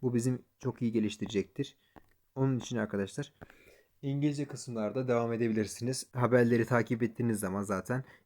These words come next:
İngilizcenizin zamanla gelişeceğini göreceksiniz. Ama, e, zaten sadece haberleri dinleyerek değil tabii ki. Bunların üzerine tabii ki bir şeyler katarak, yani onların Türkçe anlamlarını da öğrendiğiniz zaman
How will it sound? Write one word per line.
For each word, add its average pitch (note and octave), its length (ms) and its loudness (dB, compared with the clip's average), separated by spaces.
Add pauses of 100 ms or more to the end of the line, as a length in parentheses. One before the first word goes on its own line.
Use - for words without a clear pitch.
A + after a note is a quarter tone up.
İngilizcenizin A#2 720 2
zamanla A2 440 2
gelişeceğini G#2+ 580 0
göreceksiniz. A2 640 0 (240)
Ama, C#3+ 220 4
e, G#2+ 400 4
zaten A#2+ 300 2
sadece A#2+ 280 4
haberleri A2+ 560 4
dinleyerek A2+ 440 2
değil A2 120 4
tabii G2 300 -4
ki. D#3 200 -8 (460)
Bunların B2 300 4
üzerine A#2+ 380 2
tabii A2+ 260 0
ki B2+ 140 -4
bir A#2 60 0
şeyler A2 340 0
katarak, A2 440 -4 (240)
yani G#2+ 180 0
onların G#2+ 340 2
Türkçe A2 440 -2 (220)
anlamlarını G#2+ 560 2
da A2 60 4
öğrendiğiniz G#2+ 600 2
zaman A2 280 -2